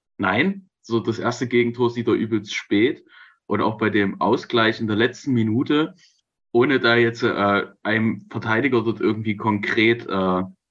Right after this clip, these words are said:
eine Zuschreibung zu machen, dass da, äh, das per se sein Fehler war, aber es sah halt schon vogelwild aus. Also so wie die Leute, Kakpo stand zum Beispiel, wie Bastian schon gesagt hat, sehr frei. Dann kommt natürlich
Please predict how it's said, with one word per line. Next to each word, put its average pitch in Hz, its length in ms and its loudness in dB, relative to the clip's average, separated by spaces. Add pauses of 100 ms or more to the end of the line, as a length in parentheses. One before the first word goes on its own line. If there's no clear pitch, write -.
(400)
eine 107 180 0
Zuschreibung 117 520 0
zu 117 140 -2
machen, 110 300 2
dass - 240 -2
da, 95 600 2
äh, 92 60 -4 (520)
das - 340 -4 (120)
per 117 180 0
se 104 180 0
sein 110 300 2
Fehler 151 340 0
war, 131 180 4
aber 110 200 0
es 101 100 -8
sah 120 240 2
halt 120 180 0
schon 131 240 -2
vogelwild 98 580 0
aus. 92 300 0
Also 95 240 -2
so 104 300 -2
wie 104 100 -4
die 104 200 2 (200)
Leute, 110 460 0 (280)
Kakpo 123 400 2
stand 113 280 -2
zum 113 80 -4
Beispiel, 104 420 -2
wie 101 260 2
Bastian 104 380 -2
schon 104 140 -2
gesagt 98 280 -2
hat, 104 160 -6
sehr 101 220 0
frei. 113 500 0 (540)
Dann 107 140 -2
kommt 120 260 0
natürlich 117 540 0